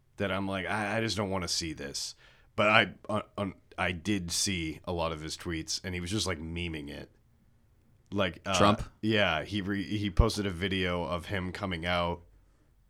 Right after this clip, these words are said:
Speaker 1: at, like, the State of the Union or whatever, you know, after the trial.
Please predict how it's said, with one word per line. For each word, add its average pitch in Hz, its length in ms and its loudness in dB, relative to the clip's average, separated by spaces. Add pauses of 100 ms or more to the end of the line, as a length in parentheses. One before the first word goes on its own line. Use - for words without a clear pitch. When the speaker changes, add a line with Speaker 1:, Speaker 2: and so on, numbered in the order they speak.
(400)
Speaker 1:
at, 87 180 -2
like, 85 200 -4
the 90 100 -4
State 92 280 -2
of 87 60 -4
the 85 80 -4
Union 87 380 -2
or 85 100 -2
whatever, 85 680 -2 (720)
you 98 100 -2
know, 82 140 2
after 85 280 0
the 82 100 -4
trial. 85 640 0